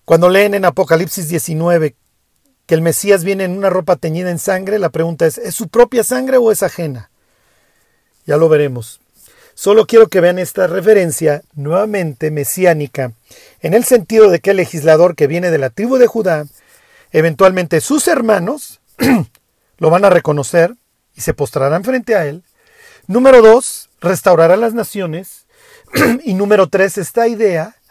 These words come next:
<laughs> de que trae su pollino y de que ahí lo amarra.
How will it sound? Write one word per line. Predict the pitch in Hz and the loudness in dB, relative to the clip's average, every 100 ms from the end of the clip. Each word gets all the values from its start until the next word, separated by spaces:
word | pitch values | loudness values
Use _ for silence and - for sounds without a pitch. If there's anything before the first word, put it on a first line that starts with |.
| - | -12
<laughs> | 165 - _ - - | -12 -14 _ -20 -6
de | 165 | -6
que | - 151 | -4 -6
trae | - 214 214 | -4 -2 -2
su | - 165 | -6 -10
pollino | - 175 165 240 269 262 156 _ _ _ _ _ _ | -2 -2 0 -2 2 2 2 _ _ _ _ _ _
y | 220 | -8
de | 233 | -6
que | - 214 | 2 4
ahí | 247 | 4
lo | 269 | 2
amarra. | 262 311 311 285 - | 2 -2 -4 -10 -14